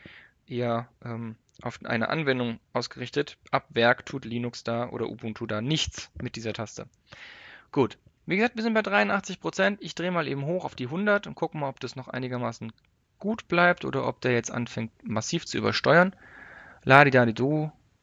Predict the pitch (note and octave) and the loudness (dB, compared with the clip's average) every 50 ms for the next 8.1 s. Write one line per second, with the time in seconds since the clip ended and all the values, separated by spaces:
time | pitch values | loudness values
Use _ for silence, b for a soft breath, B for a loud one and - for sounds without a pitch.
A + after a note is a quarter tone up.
0 | _ _ _ _ _ _ - - A2 A2 A#2 C3+ D3+ C#3+ C3 D3 D3+ - - - | _ _ _ _ _ _ -4 2 6 8 10 10 8 8 4 2 2 0 -4 -2
1 | A#2+ A#2+ B2 B2+ B2+ - - - _ - - B2 C#3+ F3+ - - - - - - | 2 4 4 4 4 0 -8 -10 _ -8 0 4 4 4 4 4 -2 -2 -2 -4
2 | - - _ _ _ _ _ - - C#3 C#3 C3 C3 B2+ A#2+ A#2 - B B B | -8 -10 _ _ _ _ _ -2 0 2 2 4 4 4 2 2 0 B B B
3 | B B B _ b b b b b b b b b b b _ - - - B2+ | B B B _ b b b b b b b b b b b _ -6 4 6 8
4 | A#2+ - B2 D3+ - - - C#3+ - - - C3 B2+ B2+ B2 B2 - - - E3+ | 10 10 10 8 8 8 6 6 6 6 4 6 6 8 6 6 6 6 6 8
5 | F#3+ F#3+ E3 C3+ A#2 A#2 A#2 D3+ F3 D#3 C3+ A2+ A2 G#2 A2+ D3+ G3+ A#3 - - | 8 8 6 6 6 8 8 8 6 6 4 6 8 8 10 10 8 6 4 -4
6 | - - _ - - A2+ C3 - - - - - - B2+ A#2 A2+ - - B2 D3 | -14 -12 _ 4 6 6 6 4 -2 -8 -8 -4 0 0 2 2 2 4 4 4
7 | D#3+ E3+ D#3 C#3+ B2 B2 D3+ D3+ - D3+ C#3 C#3 C3+ C3+ C3 A#2+ A#2 B2 B2 A#2 | 6 4 2 0 0 0 -2 -2 2 4 4 6 4 4 0 2 4 4 4 4
8 | A#2 | 2